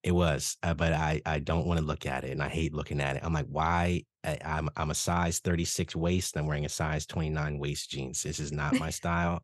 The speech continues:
Speaker 1: I should not have done this. And here
Speaker 2: Cutting
Speaker 1: we
Speaker 2: off
Speaker 1: are.
Speaker 2: circulation.
Speaker 1: <laughs>
Speaker 2: Uh,
Speaker 1: Yes.
Speaker 2: <laughs>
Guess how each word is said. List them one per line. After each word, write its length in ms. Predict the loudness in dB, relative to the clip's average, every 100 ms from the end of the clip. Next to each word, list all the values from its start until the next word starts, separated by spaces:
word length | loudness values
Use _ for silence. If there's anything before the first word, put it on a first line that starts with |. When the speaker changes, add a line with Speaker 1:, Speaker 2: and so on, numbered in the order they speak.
| -2
Speaker 1:
I 60 |
should 220 | -2 -4 -4
not 100 | -6
have 120 | -4
done 200 | -4 -4
this. 360 | -6 -4 -4 -4 -6
And 220 | -6 -2
here 60 | 4
Speaker 2:
Cutting 220 | 4 4
Speaker 1:
we 20 |
Speaker 2:
off 140 | 2 0
Speaker 1:
are. 20 |
Speaker 2:
circulation. 920 | 2 2 4 4 4 4 6 6 8 6
Speaker 1:
<laughs> 340 | 6 4 6 8
Speaker 2:
Uh, 140 | 10
Speaker 1:
Yes. 480 | 8 6 6 6 2 2 2 4
Speaker 2:
<laughs> 180 | 4 4